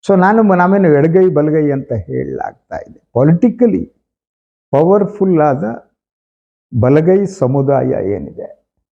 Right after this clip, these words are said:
ಅವರು ಈ ಮೀಸಲಾತಿಯ ಲಾಭವನ್ನ ಅತಿ ಹೆಚ್ಚಾಗಿ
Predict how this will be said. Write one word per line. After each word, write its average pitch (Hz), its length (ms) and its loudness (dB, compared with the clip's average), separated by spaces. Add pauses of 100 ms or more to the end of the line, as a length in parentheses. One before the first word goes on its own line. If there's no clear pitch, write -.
(520)
ಅವರು 196 580 0 (680)
ಈ 214 60 4
ಮೀಸಲಾತಿಯ 202 1040 2
ಲಾಭವನ್ನ 165 840 0 (200)
ಅತಿ 143 280 -4
ಹೆಚ್ಚಾಗಿ - 1000 -4